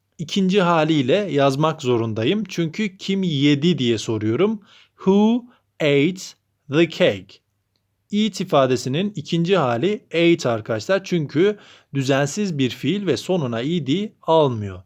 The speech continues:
Ve burada herhangi bir özne olmadığı için o yüzden did gibi bir yardımcı fiil kullanamadım. O yüzden fiili birinci haliyle değil, ikinci haliyle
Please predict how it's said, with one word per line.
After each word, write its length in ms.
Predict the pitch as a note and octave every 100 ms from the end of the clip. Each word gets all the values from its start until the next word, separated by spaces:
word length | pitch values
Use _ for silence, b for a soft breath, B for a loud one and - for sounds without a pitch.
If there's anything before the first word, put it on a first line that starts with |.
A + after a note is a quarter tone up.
| b b b -
Ve 160 | D#3
burada 260 | E3+ F#3+ F#3+
herhangi 540 | D#3 D3 G3 G#3+ E3+
bir 340 | C#3 C3 - - _ _ _ _ _
özne 520 | C3+ B2+ C#3 D#3+ E3+
olmadığı 500 | D3 E3+ G3 D3 B2
için 560 | A#2+ A2+ - D#3+ G#3 - _ -
o 140 | D3
yüzden 420 | D3+ C#3+ E3 E3 D3 _ -
did 340 | B2+ D3 F3+ F#3 - -
gibi 280 | C3+ B2+
bir 140 | C3+ C#3
yardımcı 560 | C3 B2+ B2+ D3 D#3
fiil 240 | E3 C3+ A2+
kullanamadım. 920 | - C3 B2+ D#3+ F#3+ F#3 D#3 G3+ A#3 b b b
O 140 | F3
yüzden 360 | F#3 D3+ E3+ F#3+
fiili 440 | F#3 D#3 D#3+ F3
birinci 340 | C#3+ D#3+ E3 F3+
haliyle 580 | D3+ C3+ B2 A#2 A2+ A2+
değil, 260 | F#3+ G3+ -
ikinci 380 | - F3 E3+
haliyle 680 | D3+ B2+ A2+ A#2 B2+ F#3+ F#3